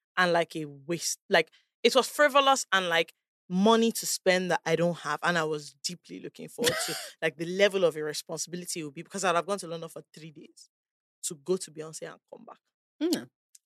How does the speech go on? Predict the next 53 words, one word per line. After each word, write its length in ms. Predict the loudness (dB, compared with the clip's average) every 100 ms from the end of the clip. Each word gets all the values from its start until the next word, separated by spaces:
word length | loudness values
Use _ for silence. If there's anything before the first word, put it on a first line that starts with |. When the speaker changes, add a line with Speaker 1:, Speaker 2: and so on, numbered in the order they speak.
| -6
Speaker 1:
That 60 |
was 100 | -6
my 100 | -6
plan. 200 | -14 -6 2
I 80 | 2
even 220 | 2 -2
booked 240 | -4 0
one 180 | 0 0
lunch 300 | -2 -4 -10
meeting. 260 | -14 -10 -4
Let 160 | -4
not 180 | -4 -10
be 100 | -12
as 200 | -10 -10
if. 180 | -10 -6
Speaker 2:
<laughs> 1200 | -2 -2 -4 -14 -18 -20 -20 _ _ _ _ -8 -4
Speaker 1:
Let 160 | -4
not 140 | -4 -6
be 80 |
as 240 | -6 -8 -12
if. 380 | -14 -18 -20 _ -20 -20 -20 -20 _ 2
Speaker 2:
Like, 140 | 6
we 80 | 6
told 140 | 8
people 100 | 6
we're 140 | 6 4
going 100 | 2
to 80 |
talk 60 | 2
about 220 | 4 4
loneliness. 320 | 2 -2 -2 0
I 60 |
know 80 | 2
that 140 | 4
they 60 | 4
are 80 | 2
gagging. 640 | 4 6 6 4 2 0 -6 _ -2
Waiting 260 | 2 8 10
Speaker 1:
I'm 80 | 12
Speaker 2:
for 60 |
us 40 | 10
to 80 | 12
Speaker 1:
lonely 120 | 10
Speaker 2:
talk 80 | 10
about 80 | 8
Speaker 1:
because 180 | 8 8
I'm 160 | 8 8
not 140 | 8
Speaker 2:
Oh 40 | 8
Speaker 1:
with 120 | 6
Speaker 2:
my 100 | 10
God. 300 | 10 10 8
Speaker 1:
Beyonce. 560 | 6 10 12 12 10